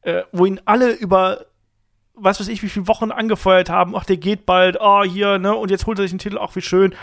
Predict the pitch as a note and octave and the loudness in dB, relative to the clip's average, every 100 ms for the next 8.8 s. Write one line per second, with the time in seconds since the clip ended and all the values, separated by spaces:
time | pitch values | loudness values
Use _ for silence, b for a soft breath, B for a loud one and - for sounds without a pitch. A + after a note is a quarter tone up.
0 | A#2 - F3 E3+ E3 D#3 C3+ B B - | -16 -2 2 2 2 -2 -4 B B -4
1 | C3 C3 E3 A#3+ B2+ D#3+ C3 D3 C3 F3 | 0 2 2 0 -2 -8 -6 -2 0 -2
2 | B B B F#3 - - F#3 E3+ E3 D#3+ | B B B -8 -4 -2 0 -2 -4 -8
3 | - B B B B _ _ _ _ E3 | -8 B B B B _ _ _ _ -6
4 | D3+ F#3+ F#3+ F#3 E3 C#3+ E3+ F3 - - | -2 0 2 0 -4 -4 0 2 0 -6
5 | - D3+ F3 - E3 D#3 D#3+ D#3 - D#3 | -8 -10 -10 -12 -10 -4 0 0 0 -4
6 | D#3+ D#3 - D3+ C#3 C3 B B B D3+ | -4 -6 -2 2 2 0 B B B -2
7 | C#3 C#3+ b b b _ _ E3+ F#3 F3+ | -2 -6 b b b _ _ 0 2 0
8 | - D#3+ D3+ C3+ - D#3+ D3+ D#3+ | -6 0 2 0 2 4 4 -2